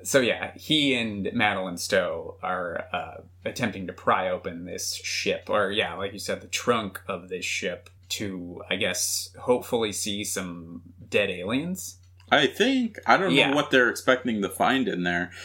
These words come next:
Speaker 2: Um, but that's when Vincent D'Onofrio and, like, a bun-,
Speaker 1: Yeah.
Speaker 2: a bunch of cops show up.
Speaker 1: Mm-hmm.
Speaker 2: And, um, Vincent D'Onofrio starts telling Spencer that he believes him.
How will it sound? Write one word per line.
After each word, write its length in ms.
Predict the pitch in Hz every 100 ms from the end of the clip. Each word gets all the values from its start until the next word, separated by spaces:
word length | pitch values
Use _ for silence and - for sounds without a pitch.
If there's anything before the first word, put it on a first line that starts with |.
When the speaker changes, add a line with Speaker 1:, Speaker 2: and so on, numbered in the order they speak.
| - - -
Speaker 2:
Um, 480 | 98 98 92 92 -
but 180 | 110 110
that's 300 | 123 113 -
when 480 | 117 107 98 92 -
Vincent 440 | 110 110 98 101 92
D'Onofrio 920 | 95 98 101 - 110 95 92 92 98
and, 480 | 95 90 90 90 87
like, 200 | 95 92
a 180 | - - -
bun-, 320 | 113 113 110 -
Speaker 1:
Yeah. 80 |
Speaker 2:
a 40 | 101
bunch 440 | - 131 143 127
of 100 | 107
cops 580 | - 98 87 - - - -
show 340 | - 101 92
up. 220 | 95 90
Speaker 1:
Mm-hmm. 340 | 113 92 95 87 - - -
Speaker 2:
And, 400 | - 95 92 90
um, 460 | 90 90 90 87 90 - - - -
Vincent 400 | 110 120 117 107
D'Onofrio 1000 | 98 98 107 - 104 95 92 90 90 -
starts 680 | - - - 95 92 - -
telling 460 | - 107 98 95 92
Spencer 640 | - - 104 98 - 98 92
that 180 | 92
he 100 | 92
believes 560 | 90 95 101 180 196 110
him. 340 | 92 90 90